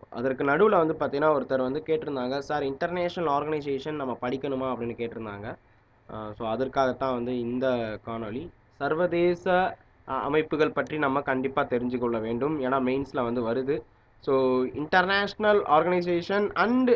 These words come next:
institutions, some குறிப்பிட்ட இன்ஸ்டிடியூஷன்ஸ் வந்து பாத்தீங்கன்னா, நியூஸ்ல வந்துகிட்டு இருக்கும். குறிப்பா அந்த ஒபெக் இந்த மாதிரி நியூஸ்ல வந்துகிட்டு இருக்கும். So, இதெல்லாம் பாத்தீங்கன்னா வந்து இன்டர்நேஷனல் அஃபேர்ஸ் அப்படின்னே சொல்லலாம். கரண்ட் அஃபேர்ஸ்ல இன்டர்நேஷனல் அஃபேர்ஸ்னு சொல்லலாம். So, அது நம்ம பார்க்கலாம். இங்க பாத்தீங்கன்னா,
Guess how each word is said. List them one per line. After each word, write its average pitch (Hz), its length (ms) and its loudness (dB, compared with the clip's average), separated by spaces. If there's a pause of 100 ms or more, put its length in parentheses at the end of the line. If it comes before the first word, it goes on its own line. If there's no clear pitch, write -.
(120)
institutions, 156 640 -2 (240)
some 202 260 0 (100)
குறிப்பிட்ட 180 340 2
இன்ஸ்டிடியூஷன்ஸ் 151 640 0
வந்து 139 80 -2
பாத்தீங்கன்னா, 151 440 -2
நியூஸ்ல 247 240 -2
வந்துகிட்டு 151 400 2
இருக்கும். 104 260 -6 (920)
குறிப்பா 196 300 6
அந்த 160 180 4
ஒபெக் 151 540 2
இந்த 139 200 0
மாதிரி 127 280 0 (160)
நியூஸ்ல 208 260 0
வந்துகிட்டு 139 380 0
இருக்கும். 139 360 -6 (280)
So, 220 140 8
இதெல்லாம் 214 520 6
பாத்தீங்கன்னா 208 340 8
வந்து 202 180 4
இன்டர்நேஷனல் 262 800 0
அஃபேர்ஸ் 190 440 4 (140)
அப்படின்னே 156 280 0
சொல்லலாம். 139 320 0
கரண்ட் 208 320 4
அஃபேர்ஸ்ல 196 400 0
இன்டர்நேஷனல் 226 600 0
அஃபேர்ஸ்னு 151 340 -4
சொல்லலாம். 127 420 -2 (340)
So, 151 200 4
அது 143 120 4
நம்ம 135 240 2
பார்க்கலாம். 156 440 4
இங்க 135 200 0
பாத்தீங்கன்னா, 185 640 2